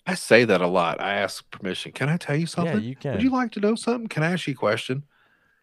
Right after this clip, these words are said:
Speaker 1: I assume that the reason that pilots get paid the big bucks, like the professionals, and you can probably attest to this, you've, you've learned this in life already. People that get paid, specialists to do things,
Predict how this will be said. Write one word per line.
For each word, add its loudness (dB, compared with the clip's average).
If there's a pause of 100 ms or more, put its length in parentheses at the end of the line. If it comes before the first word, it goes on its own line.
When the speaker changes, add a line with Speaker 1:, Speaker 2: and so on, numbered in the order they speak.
(420)
Speaker 1:
I 8
assume 2
that -6
the 0
reason -2
that -6
pilots 2
get -4
paid 0
the -6
big -6
bucks, 0 (160)
like -4
the -10
professionals, -2
and -2
you 2
can -4
probably 2
attest -4
to -10
this, -6
you've, -8
you've -10
learned -4
this -6
in -10
life -4
already. -4 (720)
People 4
that 2
get 2
paid, 2
specialists 0
to -6
do 0
things, -2